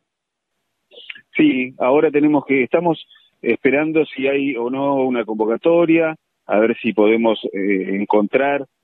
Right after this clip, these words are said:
un, un, un lu-, una mesa para, para discutir estas, estos problemas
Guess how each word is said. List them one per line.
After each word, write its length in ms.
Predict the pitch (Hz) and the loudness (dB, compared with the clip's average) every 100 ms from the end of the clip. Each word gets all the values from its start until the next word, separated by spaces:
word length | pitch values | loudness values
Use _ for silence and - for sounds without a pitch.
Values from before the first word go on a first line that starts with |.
| - | -14
un, 420 | - 110 110 104 | -2 0 2 2
un, 300 | 101 107 104 95 | 2 2 2 2
un 180 | 110 107 | 2 4
lu-, 100 | 107 | 4
una 300 | 104 104 104 | 2 0 0
mesa 380 | 135 143 127 | 0 -2 -4
para, 340 | 107 104 101 95 | -4 -4 -4 -6
para 260 | 90 98 | -2 0
discutir 480 | 95 95 101 92 117 | 2 0 -2 0 0
estas, 220 | 117 110 117 | 0 -2 -6
estos 200 | - 113 | -4 -4
problemas 520 | - 107 120 123 123 | 0 0 0 0 -4